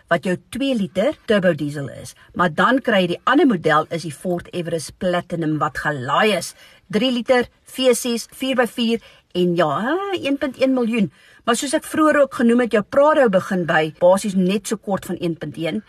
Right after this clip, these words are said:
en hy hardloop op tot so net so onder een punt drie. En jou L C drie honderd, jou Toyota Land Cruiser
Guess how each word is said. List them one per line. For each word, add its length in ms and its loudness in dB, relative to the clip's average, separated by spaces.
en 180 0
hy 200 2
hardloop 440 0
op 180 -8
tot 200 -8
so 160 -4
net 420 -2
so 120 -8
onder 320 0
een 200 -2
punt 260 -2
drie. 280 -6
En 180 2
jou 160 2
L 220 2
C 280 -2
drie 160 -2
honderd, 300 2
jou 160 2
Toyota 640 0
Land 280 0
Cruiser 320 -6